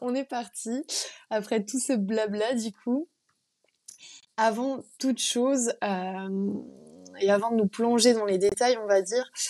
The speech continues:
on va prendre un petit instant pour se rappeler ce qu'est le microbiote intestinal exactement. Alors, il faut savoir que notre intestin abrite vraiment un écosystème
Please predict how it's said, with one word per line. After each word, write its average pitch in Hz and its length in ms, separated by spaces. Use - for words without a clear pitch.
on 202 60
va 220 140
prendre 247 240
un 226 80
petit 226 220
instant 247 520
pour 247 400
se - 220
rappeler 233 640
ce - 160
qu'est 220 540
le 208 320
microbiote 208 580
intestinal 208 540
exactement. 202 640
Alors, 208 360
il 214 100
faut 247 120
savoir 262 380
que 262 360
notre 226 280
intestin 240 460
abrite 220 340
vraiment 233 440
un 214 180
écosystème 226 760